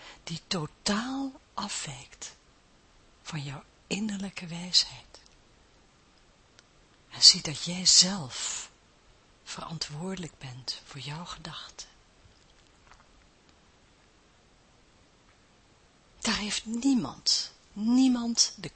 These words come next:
kracht en de macht voor om jouw gedachten te beïnvloeden. En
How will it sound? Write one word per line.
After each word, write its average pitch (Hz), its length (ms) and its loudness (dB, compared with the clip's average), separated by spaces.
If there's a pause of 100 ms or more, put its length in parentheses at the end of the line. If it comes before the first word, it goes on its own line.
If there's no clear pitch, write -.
kracht - 540 -2
en - 180 -6
de 156 80 -2
macht 160 340 -4
voor - 300 -6 (1080)
om 135 160 -6
jouw 165 400 -6
gedachten 180 720 -10 (260)
te - 100 -8
beïnvloeden. 165 680 -8 (680)
En - 100 -10